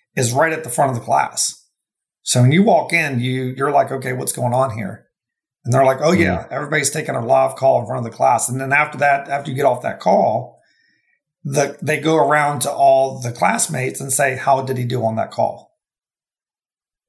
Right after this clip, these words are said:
Speaker 2: Mm.
Speaker 1: And so everybody, or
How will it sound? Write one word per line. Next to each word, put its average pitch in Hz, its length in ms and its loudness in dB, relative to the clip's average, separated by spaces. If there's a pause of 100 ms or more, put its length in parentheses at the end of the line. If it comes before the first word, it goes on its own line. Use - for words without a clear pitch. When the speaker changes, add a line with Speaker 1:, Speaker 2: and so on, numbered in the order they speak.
(280)
Speaker 2:
Mm. 104 100 2
Speaker 1:
And 123 100 2
so - 200 -2
everybody, 143 680 0 (880)
or 143 320 -2